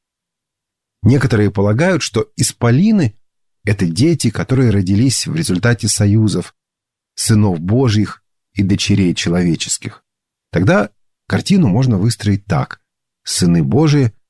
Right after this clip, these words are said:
увидели дочерей человеческих, вошли к ним, и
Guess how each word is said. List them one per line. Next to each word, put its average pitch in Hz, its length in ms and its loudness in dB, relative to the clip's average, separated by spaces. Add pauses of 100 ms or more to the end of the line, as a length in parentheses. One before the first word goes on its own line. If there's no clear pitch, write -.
(140)
увидели 98 500 0
дочерей 78 420 -2
человеческих, 120 920 0 (380)
вошли 87 420 -2
к - 120 -6
ним, 135 340 2 (720)
и 139 320 2